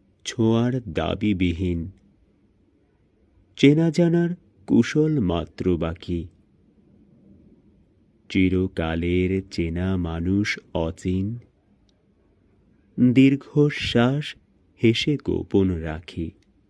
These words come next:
দেখা হলো একশো বছর পর।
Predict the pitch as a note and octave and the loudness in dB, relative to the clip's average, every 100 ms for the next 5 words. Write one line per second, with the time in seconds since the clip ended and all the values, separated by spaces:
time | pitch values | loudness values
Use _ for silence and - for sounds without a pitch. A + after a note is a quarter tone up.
0 | _ _ _ _ _ _ _ _ _ _ | _ _ _ _ _ _ _ _ _ _
1 | _ _ _ _ _ _ _ _ _ _ | _ _ _ _ _ _ _ _ _ _
2 | _ _ _ _ _ _ _ _ _ - | _ _ _ _ _ _ _ _ _ -2
3 | G#2+ G#2+ A2 - D#3+ D#3 D#3+ B2 C3 D#3 | 2 4 4 0 -4 0 2 2 2 -4
4 | _ _ _ _ _ A2+ A#2+ - - D#3 | _ _ _ _ _ 2 2 -4 -2 0
5 | G2 D#2+ - - E2+ E2 F2+ E2+ D#2+ | 0 -2 -4 -4 -4 -4 -4 -4 -4